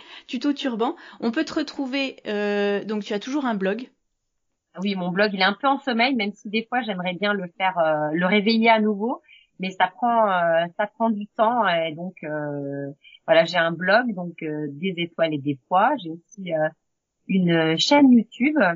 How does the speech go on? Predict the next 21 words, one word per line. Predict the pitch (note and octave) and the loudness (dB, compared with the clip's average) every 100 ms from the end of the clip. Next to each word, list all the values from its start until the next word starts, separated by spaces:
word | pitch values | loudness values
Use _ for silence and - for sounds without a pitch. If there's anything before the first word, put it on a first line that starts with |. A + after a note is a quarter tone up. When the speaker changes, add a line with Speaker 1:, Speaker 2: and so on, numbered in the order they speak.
| F3+ _ | -4 _
Speaker 1:
Oui. | F#3 F#3+ F4+ _ _ _ _ _ _ _ _ | -8 -6 -8 _ _ _ _ _ _ _ _
Speaker 2:
Alors, | D#3+ E3 E3 | 0 0 2
euh, | D#3 D#3 | 0 0
il | D3+ | -2
y | |
a | D3 | -6
quelques | G3 F#3+ - | -6 -6 -4
vidéos, | F3 F3 F3 F#3 F3 G3+ | -4 -2 0 2 4 6
euh, | F#3+ D#3+ D#3+ E3 | 6 4 2 -4
où | E3+ | -6
j'ai | E3+ | -2
parlé | E3 E3 E3+ | 0 0 -4
tricot, | - A#3 - G3+ G3+ | -6 -6 -2 0 2
euh, | F3 D#3+ D#3 E3 - _ _ - | 2 2 2 -2 -10 _ _ -12
des | D#3 E3 | -4 -2
bilans | D#3+ F3+ F3+ | 0 4 4
un | F3+ | 4
peu | E3+ F3 | 0 -8
tricot, | E3+ E3 - F#3+ | -8 -12 -8 -8
couture. | - E3+ - G3 G3+ | -8 -12 -8 -2 2
Euh, | D#3+ | 2